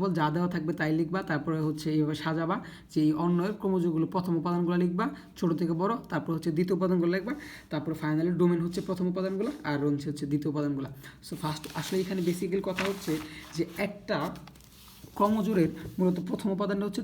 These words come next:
ডোমেন আর দ্বিতীয় উপাদান হচ্ছে রেঞ্জ। So ভাই আশা করি বুঝতে পারছো। তো চলো এখন আমরা নেক্সট চলে যাব আঠারো নাম্বার। আমাকে দেখো বলছে নিচের অন্যয়গুলো, এইটা অনেক ইম্পর্টেন্ট, হ্যাঁ, এটা সিক্স সিকিউতে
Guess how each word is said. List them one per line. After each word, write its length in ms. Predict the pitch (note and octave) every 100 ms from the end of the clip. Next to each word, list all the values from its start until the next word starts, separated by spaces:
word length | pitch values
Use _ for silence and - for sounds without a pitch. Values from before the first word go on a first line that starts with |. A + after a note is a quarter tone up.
| F3
ডোমেন 200 | F3+ B3 F3
আর 80 | C#3+
দ্বিতীয় 200 | D#3 E3
উপাদান 200 | D#3 D3 D3
হচ্ছে 160 | - E3
রেঞ্জ। 140 | C#3+ C3+ - - - -
So 60 | E3 D3+
ভাই 100 | D#3 D#3+
আশা 140 | F3 F3
করি 100 | E3+
বুঝতে 180 | F3+ F3+ F3+
পারছো। 220 | F3+ D3 C#3+ - -
তো 60 | - F3
চলো 140 | F#3+ G3
এখন 120 | F#3+ F3+
আমরা 140 | F3 E3
নেক্সট 180 | F3 - G3
চলে 120 | F#3+ F3
যাব 120 | D3 D3 F3+
আঠারো 260 | F3+ G#3+ F#3+ F#3+
নাম্বার। 220 | D#3+ D#3+ - E3+
আমাকে 200 | F#3 F#3+ F#3
দেখো 140 | F#3+ F3+
বলছে 240 | F3+ E3 D3 - - - F#3+
নিচের 220 | F#3 G#3+ G3+
অন্যয়গুলো, 380 | G3 G#3+ F#3 E3 - -
এইটা 200 | F3+ F3+ -
অনেক 140 | E3 D#3+ - F3+
ইম্পর্টেন্ট, 440 | F#3 E3+ D3 F3+ - -
হ্যাঁ, 180 | G3+ G#3+ D3+
এটা 140 | F#3+ E3 - -
সিক্স 200 | G3 -
সিকিউতে 340 | G3+ F#3 F3